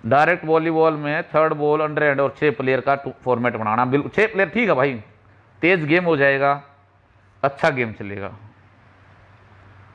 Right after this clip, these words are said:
इसलिए कहता हूँ मैं कि एक चीज़ जो है हम सोच रहे हैं उस level पे भाई की तो इच्छा भी ले जाने की।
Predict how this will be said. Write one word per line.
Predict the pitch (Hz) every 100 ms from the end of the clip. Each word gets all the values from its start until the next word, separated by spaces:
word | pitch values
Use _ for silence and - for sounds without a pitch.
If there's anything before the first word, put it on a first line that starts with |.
| _ - - - _ _ _ _ _ - 160
इसलिए | 170 180 190
कहता | 165 151 160
हूँ | 170
मैं | 170 185 180 - _ _ _
कि | 156 180 180
एक | 175 185 - - - _ _
चीज़ | - 185 156 104 - - - -
जो | 123 156 123
है | 127 113
हम | 123 131
सोच | - 175 170
रहे | 131
हैं | 113 104 104 - _ _ - -
उस | 170 170
level | 160 160 156
पे | 156 156 156 - - _ _ _ - - - - - - - - - - - -
भाई | 135 135 160
की | 190
तो |
इच्छा | 165 - 147
भी | 135
ले | 120 117
जाने | 113 110
की। | 104